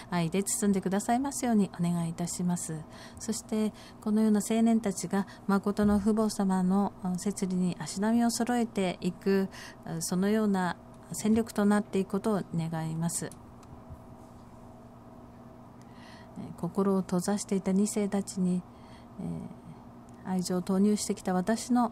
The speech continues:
感想をお伝えしたいと思います。二世たちは本当に純粋で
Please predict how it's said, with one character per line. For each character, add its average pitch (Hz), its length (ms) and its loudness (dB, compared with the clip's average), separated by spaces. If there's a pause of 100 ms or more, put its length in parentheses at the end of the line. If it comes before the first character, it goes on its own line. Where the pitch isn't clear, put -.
(100)
感 202 220 2
想 202 300 2
を 202 160 0 (340)
お 185 60 0
伝 180 240 0
え - 20 -2
し - 80 -4
た 180 80 0
い 175 80 0
と 165 80 -4
思 156 140 -4
い 151 40 -6
ま 156 120 -4
す。 - 180 -10 (380)
二 185 80 2
世 180 160 0
た 170 120 -4
ち - 160 -8
は 185 220 -2 (1200)
本 185 140 0
当 220 160 2
に 240 280 4 (280)
純 190 240 4
粋 196 320 2
で 196 260 0